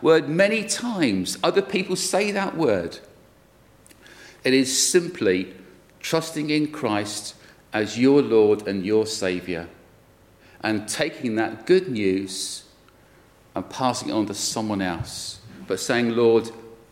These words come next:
I'm just a sinner." We're all sinners this morning. We've only been saved by the grace of God. And do you know what? There's no greater gift that we can receive,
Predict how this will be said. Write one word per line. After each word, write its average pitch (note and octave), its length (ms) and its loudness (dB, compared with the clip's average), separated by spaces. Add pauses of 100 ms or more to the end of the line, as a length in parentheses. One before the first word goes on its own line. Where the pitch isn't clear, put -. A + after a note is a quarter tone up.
I'm B2+ 180 0
just B2 240 -8
a B2+ 60 -6
sinner." G2+ 480 -4 (1300)
We're B2 160 4
all D3+ 240 6
sinners C#3 480 0
this - 260 -8
morning. F#2+ 460 -2 (520)
We've G#2+ 140 -4
only C3+ 220 4
been B2 180 -2
saved B2+ 480 -2
by G#2+ 140 4
the G#2+ 140 4
grace C#3 440 -2
of C3 160 -4
God. F#2 420 -2 (880)
And A#2 160 -2
do C#3+ 100 0
you C3 60 4
know C3+ 100 2
what? B2+ 420 -4 (600)
There's A2 200 -2
no A2 220 2
greater D3 760 0 (340)
gift - 600 -2 (540)
that G#2 360 -4
we C3+ 300 4
can B2+ 600 -4
receive, F#2+ 960 -4